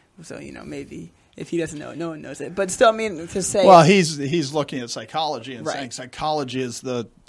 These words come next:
Speaker 2: is the
Speaker 1: Right, and he's the
Speaker 2: center
Speaker 1: standard
Speaker 2: of all nation, of
Speaker 1: Right.
Speaker 2: all knowledge.
Speaker 1: Right. But to say, you know, "There is a limit to my knowledge" is something that not everyone will acknowledge.
Speaker 2: Especially not in that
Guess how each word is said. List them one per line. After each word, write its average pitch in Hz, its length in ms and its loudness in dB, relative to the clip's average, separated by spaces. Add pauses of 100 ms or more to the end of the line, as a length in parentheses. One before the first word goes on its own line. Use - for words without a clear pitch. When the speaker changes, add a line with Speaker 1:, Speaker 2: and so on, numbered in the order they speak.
(140)
Speaker 2:
is 120 160 -14
the 113 260 -6
Speaker 1:
Right, - 160 -6
and - 100 -8
he's 208 200 -4
the 202 80 -4
Speaker 2:
center 185 280 6
Speaker 1:
standard 175 120 10
Speaker 2:
of 147 80 6
all 151 200 10
nation, 135 480 6
of 123 220 4
Speaker 1:
Right. 127 100 -2
Speaker 2:
all 123 140 6
knowledge. 113 680 -4
Speaker 1:
Right. - 220 -12 (100)
But 185 140 0
to 202 120 -4
say, 175 440 0 (260)
you 156 180 -10
know, 151 140 -6
"There 156 300 -6
is 151 160 -8
a 151 80 -10
limit 151 440 -12
to - 160 -12
my 151 200 -10
knowledge" 143 500 -10
is 147 120 -14
something 151 320 -14
that 135 100 -14
not 143 200 -10
everyone 180 480 -4
will 160 140 -12
acknowledge. 170 560 -12
Speaker 2:
Especially 139 460 2
not 110 280 -2
in 110 120 -6
that 104 260 -6